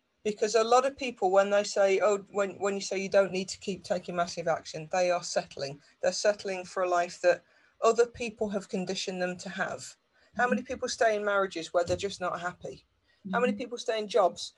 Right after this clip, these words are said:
Speaker 1: where they're not happy?
Speaker 2: Yeah.
Speaker 1: How many people stay in neighborhoods, in lives where they are just not happy? And for me, if someone genuinely isn't happy, we should never,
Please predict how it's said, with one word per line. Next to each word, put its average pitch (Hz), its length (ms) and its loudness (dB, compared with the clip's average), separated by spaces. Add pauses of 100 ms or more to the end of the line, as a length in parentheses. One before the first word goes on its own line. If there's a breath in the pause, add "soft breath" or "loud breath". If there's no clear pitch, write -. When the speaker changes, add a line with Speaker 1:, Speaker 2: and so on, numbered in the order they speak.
(140)
Speaker 1:
where 190 160 6
they're 196 160 4
not 196 300 2
happy? - 580 -2 (180)
Speaker 2:
Yeah. 175 240 -12
Speaker 1:
How 247 120 4
many 247 160 -2
people 240 260 -10
stay 220 260 -2
in 214 80 -2
neighborhoods, 226 680 -2
in 185 200 -6
lives 226 580 0 (680)
where 262 300 6
they 208 220 2
are 190 140 0
just 254 400 -8
not 220 240 -2
happy? 175 520 -6 (1080)
And 202 200 -2
for 214 200 -10
me, 233 320 0
if 226 120 -2
someone 226 320 -6
genuinely 226 600 -2
isn't 208 260 -2
happy, 196 540 -6
we 202 100 -10
should 196 220 -6
never, 220 240 0